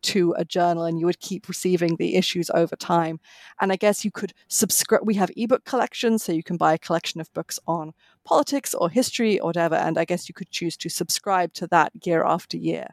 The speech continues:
But in practice, you'd be choosing each year to continue to,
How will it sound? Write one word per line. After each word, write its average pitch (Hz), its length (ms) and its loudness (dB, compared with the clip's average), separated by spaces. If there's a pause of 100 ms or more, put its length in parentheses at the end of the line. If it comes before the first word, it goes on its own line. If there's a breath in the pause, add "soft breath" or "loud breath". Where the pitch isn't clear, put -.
(420 soft breath)
But - 280 -12
in 220 140 2
practice, - 460 -4
you'd 170 140 -12
be 170 100 -6
choosing 165 440 -4
each - 200 -8
year 160 220 -4
to - 120 -16
continue 165 420 -10
to, - 300 -16